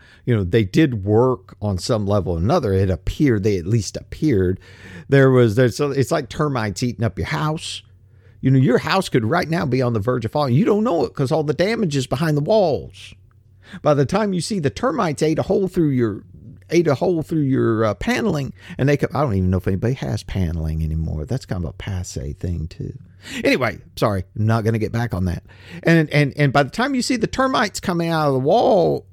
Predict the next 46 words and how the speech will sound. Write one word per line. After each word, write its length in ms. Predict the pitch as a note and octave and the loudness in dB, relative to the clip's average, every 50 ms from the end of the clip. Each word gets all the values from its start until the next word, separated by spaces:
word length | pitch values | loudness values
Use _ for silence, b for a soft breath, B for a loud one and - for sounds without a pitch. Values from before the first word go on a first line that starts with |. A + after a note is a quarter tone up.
| - - - - | -20 -20 -10 -2
you 120 | D3+ E3 G3+ | 2 4 4
have 140 | E3+ C3+ | 4 2
somebody, 240 | - F3 C#3 C3 D3+ | 0 0 0 2 0
you 60 | F#3+ | 0
call 200 | - - C#3 C3 | 0 2 2 2
the 80 | C3 D#3+ | 2 2
exterminator. 680 | F3 E3 - - C4+ C4+ B3 A3+ F#3 D#3+ B2+ G2+ F2 C#2+ | 0 0 -2 -2 -2 0 0 -2 -2 -2 -2 -4 -4 -4
You 180 | A#2 D3+ A3+ | -2 -2 -2
have 100 | - - | -2 -4
a 40 | - | -4
contractor 600 | - A3 - - B3+ - F3+ D#3 C#3 - B2 A2+ | -4 -4 -4 -2 -2 -2 -2 -2 0 -2 -2 -2
come 180 | - C#3+ A2+ A#2 | 0 0 0 0
in 80 | A2 | 0
and 80 | G#2 F#2 | -2 -2
say, 120 | - A2 | -2 -2
"Man, 200 | G2+ B2 F3+ F3 | 0 0 0 2
I, 240 | D3 E3+ F3 - C3 | 2 0 0 0 0
I 40 | D3 | -2
got 200 | - D3 B2+ - | -2 -2 -4 -4
termites. 480 | - F3 F3 C3+ G#2 F#2 D#2+ - - B B B B B B B | -4 -4 -2 -2 -4 -4 -6 -8 -12 B B B B B B B
I 60 | E3 | 4
got 160 | E3 D#3 A#2 | 4 4 4
this 380 | - D3 A#2 G2+ G#2 - - - | 4 2 0 0 -2 -6 -6 -6
exterminator 800 | E2+ F2 - - - - F3+ G3 F#3 D#3+ C3+ B2 A2+ A2 G#2 | -6 -6 -6 -6 -2 0 0 0 0 0 0 0 2 0 0
come 200 | F#2+ - B2+ A2 | 0 0 0 0
in." 140 | A2 A2 G#2+ | 0 0 0
You 100 | A2 C#3 | 0 0
got 160 | D#3+ D#3 C3+ | 0 0 0
the 80 | - A#2+ | -2 -4
exterminator 640 | G2 - - - C#3 C#3 C#3+ C#3+ C#3 C3 B2+ B2+ A#2 | -8 -6 -2 -2 0 0 0 0 0 0 0 0 0
come 180 | - C3+ B2 | 0 -2 -2
in, 120 | B2+ B2 A2 | 0 0 0
he 160 | F#2 C#3 - | 0 0 0
fumigates 680 | - - C#3 C#3+ C#3+ C#3 C3 G#2+ C3 C3 B2 A#2+ - - | 0 0 0 2 2 2 2 2 2 2 0 0 -2 -2
everything, 580 | C3 B2 A#2 B2 A#2 B2 B2 B2 A#2+ A2+ G#2 F2+ | 0 0 0 0 2 2 2 2 2 0 0 -2
and, 100 | E2 B B B B D#3+ | -4 B B B B -6
and 140 | - E2+ E2+ | -2 0 2
you 100 | A2+ G3 | 2 4
think 240 | G3+ - F#3+ D#3 C3 | 4 4 2 2 2
everything's 480 | D#3 D#3 D3 D3+ C#3+ D3 D3 B2+ A#2 - | 2 2 2 0 0 0 -2 -2 -2 0
well 220 | D#3+ C#3+ D3 C3 | 0 2 2 2
and 100 | C3 B2+ | 0 2
good, 280 | D3+ G#3 G#3 D3+ B2+ A2 | 4 4 4 4 2 0
but 180 | A2 G2 - | -2 -2 -2
you 80 | D3 D3 | -4 -2
think, 240 | - D#3 C3+ A#2 | 0 0 -2 -2